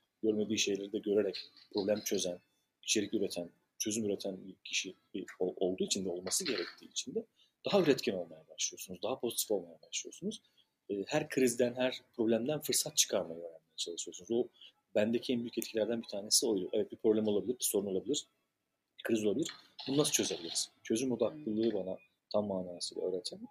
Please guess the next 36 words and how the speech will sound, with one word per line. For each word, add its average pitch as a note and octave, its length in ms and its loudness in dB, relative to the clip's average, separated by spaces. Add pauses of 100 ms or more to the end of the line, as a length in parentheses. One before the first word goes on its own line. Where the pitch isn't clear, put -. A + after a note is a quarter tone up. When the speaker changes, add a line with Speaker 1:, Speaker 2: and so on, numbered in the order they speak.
Speaker 1:
e, G#2+ 40 -6 (300)
geliştiren G2 460 -4 (540)
şey F#2 220 -2
de C3+ 140 2
buydu A2 260 -2
aslında. - 320 -6 (640)
Speaker 2:
Anladım. F#3 400 -10 (120)
Ya, F#3 280 -6 (360)
işin - 260 -10
arkasındaki G3+ 760 -4
o G#3+ 280 -2 (400)
çok - 260 -14
katmanlı G3 680 -4
psikolojik F#3+ 600 -10
boyut F#3+ 440 -8
da G3+ 200 -4 (180)
çok F#3+ 180 -12
şey F#3+ 180 -8
katıyor. F3 420 -10 (120)
Speaker 1:
Aynen G#2 260 4
öyle. F#2+ 100 2
Speaker 2:
Zaten G#3+ 260 0
kitapta A#3+ 440 -2
da B3+ 100 2
onu A3+ 120 0
hissettim. A3 600 -6
Beni A3+ 320 0
heyecanlandıran D#4 720 2
kısım D4+ 280 0
da G3+ 100 6
oydu. F#3 400 2
Ne G3 100 2
yalan G3 300 4
söyleyeyim. G3 480 -2
Yani F#3+ 160 0
o G#3+ 300 -2